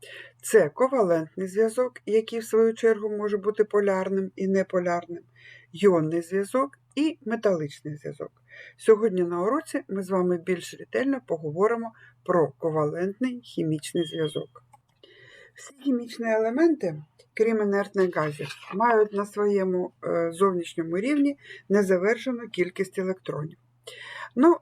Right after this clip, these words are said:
наприклад, ми з вами знаємо з курсу періодичної системи хімічних елементів з цієї теми, що металичні елементи, які так на-,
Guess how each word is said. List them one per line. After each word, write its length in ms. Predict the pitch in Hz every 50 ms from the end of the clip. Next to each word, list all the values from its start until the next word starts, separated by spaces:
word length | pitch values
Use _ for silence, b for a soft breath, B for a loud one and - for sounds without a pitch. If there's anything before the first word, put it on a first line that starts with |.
| _
наприклад, 600 | - 214 240 214 - 208 202 175 - - 156 156 - _ _ _
ми 220 | - 202 269 302 - - -
з 120 | 175 175 196
вами 260 | 214 214 208 202 190
знаємо 380 | 180 185 196 185 175 170 170
з 80 | 160 -
курсу 320 | - - 190 175 - 180
періодичної 640 | - - 180 180 175 165 160 175 160 - - 170 160
системи 460 | 151 - - - - 170 160 160 160
хімічних 480 | 151 - - 160 156 151 - - 151 151 -
елементів 500 | 160 165 185 226 302 320 294 - 254 247
з 80 | -
цієї 240 | - 240 240 226 226
теми, 340 | 220 - 202 202 190 202 190 - B B B B B B B B
що 280 | B - - 220 202 190
металичні 680 | 190 202 214 214 220 214 208 208 202 202 - - 185 180
елементи, 560 | 180 180 180 170 170 165 160 156 147 - 165
які 440 | 160 160 160 160 - - - 165 151
так 280 | - - 147 143 -
на-, 280 | 170 190 220 226 208 -